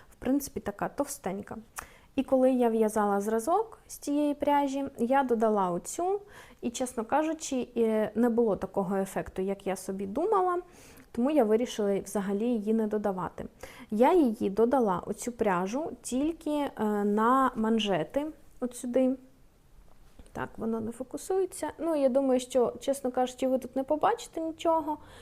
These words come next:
тому що, ну, ну, її не видно просто.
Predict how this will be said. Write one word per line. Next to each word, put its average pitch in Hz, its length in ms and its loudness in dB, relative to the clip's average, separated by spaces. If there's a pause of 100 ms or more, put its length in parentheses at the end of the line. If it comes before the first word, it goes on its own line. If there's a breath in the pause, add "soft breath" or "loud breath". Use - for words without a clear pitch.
(220 loud breath)
тому 247 260 4
що, 254 280 -2
ну, 220 260 -2 (800)
ну, 262 120 4
її 254 340 2
не 302 140 2
видно 226 380 4
просто. - 600 -6